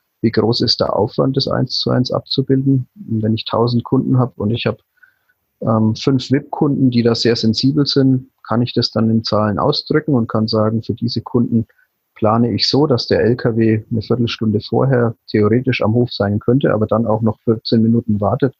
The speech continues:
damit er das Zeitfenster ganz genau trifft. Und,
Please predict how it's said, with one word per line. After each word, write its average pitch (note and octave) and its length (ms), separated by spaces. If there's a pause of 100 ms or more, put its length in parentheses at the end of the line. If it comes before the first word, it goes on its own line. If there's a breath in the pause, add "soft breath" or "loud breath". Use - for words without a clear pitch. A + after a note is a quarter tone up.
(380 soft breath)
damit A2+ 220
er A2 60
das - 160
Zeitfenster - 800
ganz A2+ 240
genau C3 260
trifft. C3+ 340 (560)
Und, A2 320